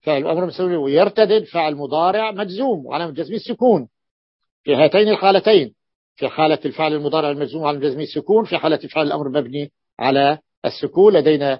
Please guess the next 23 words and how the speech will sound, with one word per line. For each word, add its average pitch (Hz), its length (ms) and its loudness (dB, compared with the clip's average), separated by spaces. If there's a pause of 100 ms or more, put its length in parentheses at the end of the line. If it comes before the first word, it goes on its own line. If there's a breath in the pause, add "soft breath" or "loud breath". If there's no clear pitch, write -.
(300)
مثلان، 170 680 2
جاز 156 520 2
الإدغام 139 920 0
وجاز 156 880 -2
الفك. 190 380 -2 (760)
وقول 233 360 4
جرير: 208 300 0
"فغض 202 600 -4
الطرف"، 226 540 -2
الآن 214 440 -4
بالإدغام 214 600 0 (260)
على 151 120 -4
لغة 190 100 0
التميم، 196 440 -4 (100)
"فغض 156 520 -4
الطرف"، 202 600 -4 (800)
"فغض 165 440 2
الطرف"، 185 480 0
هي 135 160 -2
أصل - 160 -4
"اغضض"، 208 460 4 (580)
"غض 185 420 2
الطرف"، 202 580 0